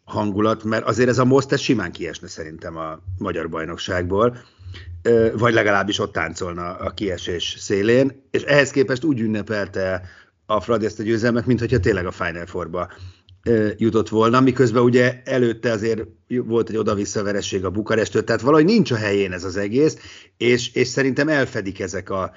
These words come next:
Győr elleni sikerek, amik évről évre jönnek, vagy kupában, vagy a bajnokságban, meg a könnyű, könnyű B L győzelmek,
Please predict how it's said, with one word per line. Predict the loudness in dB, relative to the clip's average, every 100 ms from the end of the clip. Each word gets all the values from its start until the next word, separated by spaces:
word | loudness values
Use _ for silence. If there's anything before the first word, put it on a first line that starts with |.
| _
Győr | -8 -2 0 2
elleni | 0 -2 -4 -6 -8 -12 _
sikerek, | -6 -4 0 -2 -2
amik | -2 -2 0
évről | 2 4 4
évre | 2 2
jönnek, | 2 0 -2 -2
vagy | -2 -2
kupában, | -4 -4 -4 -4 -4
vagy | 0 0
a |
bajnokságban, | 2 0 0 -2 -2 0 0
meg | 0 -2
a | 0
könnyű, | 0 0 0 -6 -8 -18 -4
könnyű | 0 2 0
B | -2
L | -2 -2 -4
győzelmek, | -6 -4 -4 -4 -4 -6 -10